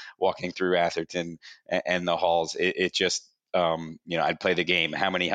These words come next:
you know, from here to Smeal, uh, how many hellos am I gonna need to say? You know, what's the over under? It's probably ten to fifteen, um,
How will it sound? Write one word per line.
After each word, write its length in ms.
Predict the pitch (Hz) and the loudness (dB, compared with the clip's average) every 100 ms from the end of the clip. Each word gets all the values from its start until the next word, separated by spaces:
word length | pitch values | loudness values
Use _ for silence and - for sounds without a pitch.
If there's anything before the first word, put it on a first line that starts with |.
| - | -2
you 120 | 92 | 0
know, 160 | 82 80 | 0 -2
from 180 | - 85 | -4 0
here 240 | 101 98 | 2 2
to 80 | 87 | 0
Smeal, 480 | - 95 87 82 85 - - - - - | -2 0 2 2 -2 -6 -20 -20 -8 -2
uh, 320 | 87 82 78 | 2 2 2
how 220 | - 107 | 2 2
many 180 | 104 92 | 2 2
hellos 480 | 101 95 98 85 87 | 2 4 4 4 0
am 100 | 85 | 0
I 120 | 85 | 0
gonna 200 | 87 87 | 0 0
need 220 | 85 82 | -2 -4
to 80 | 80 | -2
say? 300 | - 87 80 | 0 2 2
You 120 | 82 | 0
know, 120 | 80 | -2
what's 180 | 85 95 | -2 0
the 140 | 92 | 2
over 260 | 87 85 82 | 2 2 0
under? 300 | 80 71 65 - | 0 -4 -8 -6
It's 140 | 92 | -8
probably 500 | - 147 139 110 90 - _ - | 0 2 4 2 2 -4 _ -4
ten 240 | - 95 | 0 0
to 80 | 90 | 0
fifteen, 580 | - 87 - 80 80 76 - - - - | 0 -2 -2 -4 -4 -8 -12 -12 -10 -2
um, 520 | 85 80 85 82 - | 0 0 -2 -6 -14